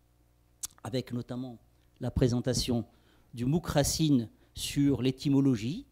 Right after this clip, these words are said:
ciblant les nouveaux bacheliers qui souhaitent s'orienter vers les études de santé et de biologie.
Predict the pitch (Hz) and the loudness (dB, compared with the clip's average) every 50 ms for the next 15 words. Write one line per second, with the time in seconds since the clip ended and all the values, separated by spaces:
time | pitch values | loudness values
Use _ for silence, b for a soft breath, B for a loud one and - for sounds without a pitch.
0 | _ _ - - - - 147 139 139 147 165 160 147 135 123 120 123 123 135 123 | _ _ -6 -6 -2 -2 -2 0 0 2 2 2 2 2 0 0 0 0 0 0
1 | 117 135 123 107 120 117 - - 135 123 120 139 151 - - - - - 123 131 | 0 -2 -2 -2 -2 -4 -2 -2 -2 0 0 0 0 -2 -4 -6 -6 -4 -4 -6
2 | 127 - - 117 113 113 110 - - 143 127 127 113 113 110 117 110 - 135 131 | -6 -6 -6 -6 -6 -8 -6 -6 -6 -4 -4 -4 -6 -8 -8 -10 -10 -10 -12 -12
3 | 117 113 107 - - 104 101 135 139 131 120 120 113 110 113 107 98 101 - - | -10 -12 -12 -12 -14 -12 -10 -10 -8 -8 -8 -12 -12 -12 -14 -14 -14 -16 -18 -20
4 | - | -20